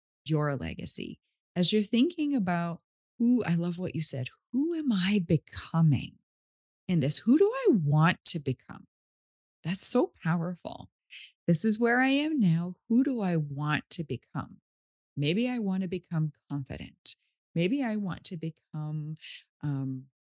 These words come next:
more eloquent in, in speaking to people. Maybe I wanna, you know, sit at the boss's table at work. I wanna actually sit there and feel like I deserve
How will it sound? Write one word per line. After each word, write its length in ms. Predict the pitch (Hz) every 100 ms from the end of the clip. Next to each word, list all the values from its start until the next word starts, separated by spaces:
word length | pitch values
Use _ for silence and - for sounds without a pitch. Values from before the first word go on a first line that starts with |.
| _ _ 160
more 300 | 170 170 -
eloquent 560 | 175 180 165 - 113 -
in, 180 | 143 -
in 120 | 147
speaking 400 | 143 - 165 143
to 100 | 147 -
people. 360 | 117 127 123
Maybe 300 | 131 160 262
I 140 | 254 233
wanna, 400 | 214 185 170 160 _ _ - -
you 120 | 165
know, 120 | 117
sit 240 | 151 - 196
at 120 | 202
the 60 | 226
boss's 600 | 208 247 285 262 220 -
table 580 | - 151 147 147 - - _ _ _ _ -
at 180 | 160 -
work. 220 | 113 67 _ -
I 80 | 185
wanna 280 | 226 285 269
actually 400 | 190 208 - 190
sit 240 | 170 208
there 140 | 220 202
and 140 | 185
feel 280 | - 196 196
like 300 | 202 180 175 _ _ _ 170
I 140 | 170
deserve 840 | 160 160 - 156 139 131 101 87